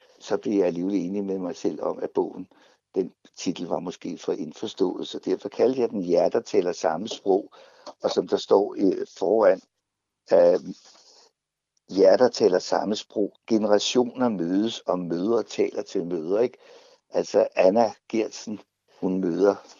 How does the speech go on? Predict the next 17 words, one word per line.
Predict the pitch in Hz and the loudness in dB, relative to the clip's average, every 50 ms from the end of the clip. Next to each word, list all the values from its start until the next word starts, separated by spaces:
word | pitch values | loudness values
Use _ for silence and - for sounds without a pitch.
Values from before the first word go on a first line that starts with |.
| _ _ _ - | _ _ _ -8
øh, | - - - 82 - - | -6 -4 -4 -4 -4 -4
Petra, | - 101 87 82 - - - 101 80 - - _ _ _ _ _ _ _ _ _ _ _ | -4 -4 -4 -4 -2 -2 -2 -2 -2 -2 -8 _ _ _ _ _ _ _ _ _ _ _
og | - - | -6 -6
selvom | - - 110 92 87 - 87 85 | -4 -2 -2 -2 -2 -4 -8 -8
de | - 98 92 85 87 | -8 -6 -4 -2 0
er, | 87 85 85 87 - _ _ _ _ | 0 0 -2 -4 -8 _ _ _ _
bestemt | 92 87 - - 95 87 - | -12 -10 -2 -2 -2 -2 0
ikke | - 90 90 85 98 95 | 0 0 0 2 2 2
er | 92 90 - | 2 2 0
en, | 90 90 82 - - - | -2 -6 -6 -8 -8 -4
øh, | 85 82 | -2 0
er, | 78 78 - - - - 78 80 - - | 0 0 -2 -4 -6 -10 -12 -12 -12 -10
er, | - 87 - - - | -8 -8 -8 -8 -8
har | - 92 87 | -6 -6 -4
samme | - - - 78 80 85 92 - - | -2 -2 -2 -2 -2 -2 -4 -2 -2
alder, | 71 - - - 85 | -4 -4 -4 -8 -12
så | - - - 90 90 | -10 -4 -4 -4 -4